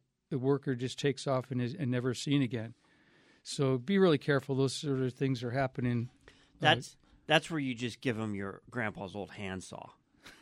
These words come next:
Speaker 2: Uh, here you go. Finish. <laughs>
Speaker 1: Well, lots to talk about today.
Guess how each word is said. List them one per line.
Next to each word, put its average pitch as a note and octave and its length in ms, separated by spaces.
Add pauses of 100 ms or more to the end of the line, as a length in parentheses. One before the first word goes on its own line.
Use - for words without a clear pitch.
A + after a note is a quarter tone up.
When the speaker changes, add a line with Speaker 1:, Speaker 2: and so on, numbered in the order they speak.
Speaker 2:
Uh, G#3 80 (180)
here C#3 140
you C#3 120
go. G2+ 180
Finish. A#2+ 640
<laughs> B3+ 60 (2750)
Speaker 1:
Well, E3+ 420 (1160)
lots D3+ 360
to F3+ 120
talk E3 300
about D3+ 260
today. C3 460